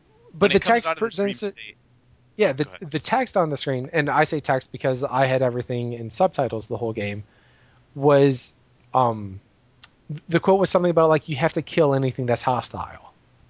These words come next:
Speaker 1: or, you know, and so then it's clearly the only option is to shoot him.
Speaker 2: Yeah.
Speaker 1: But it says something else about, like, um, like, "Why are we the enemy?" Or so, I forget exactly what it said.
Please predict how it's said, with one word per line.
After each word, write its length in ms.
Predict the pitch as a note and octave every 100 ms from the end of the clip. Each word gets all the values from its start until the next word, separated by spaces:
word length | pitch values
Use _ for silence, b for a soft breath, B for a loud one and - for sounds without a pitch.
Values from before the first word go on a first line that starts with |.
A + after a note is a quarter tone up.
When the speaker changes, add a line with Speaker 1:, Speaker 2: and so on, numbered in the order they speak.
| -
Speaker 1:
or, 140 | B2 - _ _ _ _
you 60 | D#3+
know, 160 | C#3+ C#3+
and 160 | E3+ D3+
so 220 | E3 D3 C#3+ - _
then 420 | A#2+ B2+ B2 C3+ - _ _ -
it's 360 | D3+ - - - _ _ _ _ _ _ -
clearly 340 | G3 G3 E3+
the 160 | D3+ C3+
only 240 | D3 D3
option 340 | C#3 D3 C3+
is 120 | B2 -
to 80 |
shoot 240 | A2+ G#3+ -
him. 280 | G2+ F2+ G#2+ _ b b b b
Speaker 2:
Yeah. 260 | A#2 F#2+ E2+
Speaker 1:
But 220 | D#3 D3 E3+
it 120 | D#3
says 200 | F3 D#3
something 280 | D#3 D#3+ E3+
else 240 | F3 -
about, 380 | C#3 C3 B2+ -
like, 340 | B2 A#2+ - _ _ _ _
um, 440 | C3 A#2 A2 G#2 G#2+ _ _ _ _ _ _ _ _ _ _ _ _ _ _ _
like, 180 | C#3+ B2+
"Why 220 | B2+ C3
are 100 | C#3
we 120 | C3+
the 180 | C3 C3
enemy?" 280 | C3 C3 C3
Or 140 | A#2
so, 180 | A2+ - -
I 180 | D3+
forget 320 | D3 D#3+ D3+ C#3
exactly 360 | C3 B2 B2+
what 140 | A2+ A2+
it 100 | -
said. 300 | A2 E2